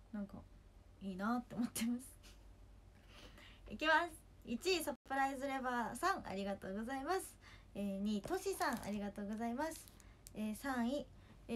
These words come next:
ー、Dさん、あとゆっくり休んで、五月五日お渡し会楽しみにしてるね。私も楽しみにしてます。四位、アシュラさん、ありがとうございます。五位、トラック野郎、あとゴリさん、ありがとうございます。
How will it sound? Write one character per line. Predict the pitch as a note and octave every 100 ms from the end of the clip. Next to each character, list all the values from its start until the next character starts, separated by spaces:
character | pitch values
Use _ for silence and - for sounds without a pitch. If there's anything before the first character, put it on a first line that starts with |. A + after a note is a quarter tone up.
| A3+
ー、 | G#3+
D | D#4 E4
さ | D4+ A#3+
ん、 | A3
あ |
と | G#3+ C4+ C4
ゆ | A#3+
っ | -
く | -
り | D4
休 | C4 B3+ C#4
ん | C4+
で、 | C#4+ -
五 | A#3
月 | A#3 A3+ A3
五 | A3+ -
日 | - A3+
お |
渡 | A3+ A3+ B3
し |
会 | - B3
楽 | A#3+ B3
し | C#4
み | D4 C#4+
に | C#4
し |
て | C#4
る | C#4
ね。 | C#4
私 | C4 D4 D4+
も | D4
楽 | D4+ D#4+
し | D#4+
み |
に | D#4+ D#4+
し |
て | D#4
ま | D4+ D4+ D4+ - D4 D4+
す。 | - - - - - - - -
四 | D#4+ G4 D#4+
位、 |
ア | -
シ | C4+ B3+
ュ |
ラ | A#3
さ | A3 G#3+
ん、 | F#3+
あ | F#3+
り | F#3+
が | G3+
と | F#3+
う |
ご | F#3+
ざ | G3
い | G#3+
ま | B3+ D4+
す。 | - -
五 | A3
位、 | G#3
ト | F#3+
ラ | G#3+
ッ | G#3+
ク | -
野 | G#3+
郎、 | G#3 G3+
あ |
と | G3 G#3
ゴ | C4+
リ | C#4
さ | B3+
ん、 | A3+
あ | -
り | G#3+
が | A3
と | A3
う |
ご | A3
ざ | B3
い | B3+
ま | E4
す。 | E4